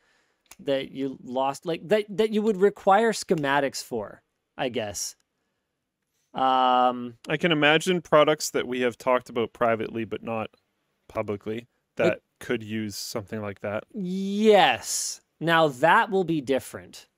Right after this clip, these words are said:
Speaker 1: We do have products coming that will make a ton of sense
Speaker 2: To
Speaker 1: to
Speaker 2: have, y-, maybe not schematics, but replacement. I don't think schematics would even make any sense.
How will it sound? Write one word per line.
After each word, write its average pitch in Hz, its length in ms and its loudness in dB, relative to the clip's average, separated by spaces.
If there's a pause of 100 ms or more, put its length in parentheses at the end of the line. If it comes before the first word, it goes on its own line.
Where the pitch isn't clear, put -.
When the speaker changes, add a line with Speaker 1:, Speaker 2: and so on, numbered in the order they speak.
Speaker 1:
We 143 180 -4
do 160 380 0
have 170 400 0
products 147 440 2
coming 170 500 -6
that 143 180 -2
will 143 160 -2
make 135 320 -4
a 139 100 -2
ton 131 340 -10
of 113 140 -10
sense - 500 -12 (420)
Speaker 2:
To 131 100 -2
Speaker 1:
to 123 40 4
Speaker 2:
have, 131 200 6
y-, 160 160 -2 (240)
maybe 175 340 4
not 156 200 4
schematics, 180 500 2
but 131 120 -2
replacement. 135 540 0
I 139 100 2
don't 127 140 -2
think 117 140 -12
schematics 110 400 -8
would 107 80 -10
even 101 120 -10
make 101 140 -10
any 98 100 -10
sense. 98 220 -16